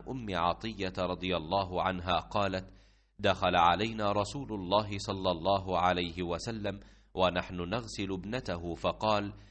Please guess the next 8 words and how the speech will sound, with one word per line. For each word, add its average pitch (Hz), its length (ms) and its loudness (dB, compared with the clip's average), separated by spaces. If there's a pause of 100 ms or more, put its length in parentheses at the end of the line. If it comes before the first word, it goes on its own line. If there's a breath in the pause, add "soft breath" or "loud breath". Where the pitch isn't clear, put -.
(260 loud breath)
'اغسلنها 104 760 0
ثلاثا 92 720 -2 (100)
أو 95 180 0
خمسا 113 580 -2 (360 loud breath)
أو 92 240 4
أكثر 98 500 0
من 95 180 -4
ذلك 95 460 -4